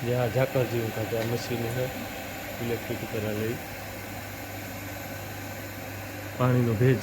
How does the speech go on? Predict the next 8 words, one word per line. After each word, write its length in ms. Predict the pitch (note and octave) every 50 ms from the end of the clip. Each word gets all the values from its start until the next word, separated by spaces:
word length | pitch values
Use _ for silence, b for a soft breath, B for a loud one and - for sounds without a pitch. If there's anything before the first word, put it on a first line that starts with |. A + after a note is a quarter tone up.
| -
ચાલુ 200 | C#3 C3 C3 B2+ A#2
ને 100 | A2 G#2 -
ચાલુ 180 | A2+ G#2+ G#2+ G#2+ G#2
રહ્યો. 200 | A2 A2+ B2+ - - - - - - - - - - - - - - - - - - - - - - - - - - - - - C4 C4+ - - - - - - - - - - - - - - - - - - - - - - - - - G2+ G2+ G2+ - - - G2+ G2 - - - - - - - - - - - - - - - - - C#3+
જે 80 | C3+ C3+
આમ 200 | B2+ B2 B2 A#2+
સ્ટીકર 400 | - - - D3 C#3 - C3+ B2+
લગાડે, 420 | B2+ C3+ C#3 C#3+ C#3 C3 A#2+ A2+